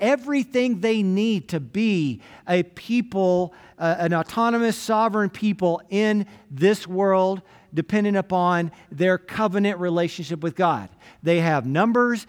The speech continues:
they have a place to live, and they have an order of their way of life. God, in other words, has blessed them. And then out of that blessing, God delegates to them, "This is how you're to live your life,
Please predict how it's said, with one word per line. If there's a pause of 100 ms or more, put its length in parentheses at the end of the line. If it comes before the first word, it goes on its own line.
(140)
they
have
a
place
to
live,
and
they
have
an
order
of
their
way (260)
of (160)
life. (260)
God,
in
other
words, (180)
has
blessed
them. (840)
And
then
out
of
that
blessing,
God
delegates
to
them, (280)
"This
is
how
you're
to
live
your
life,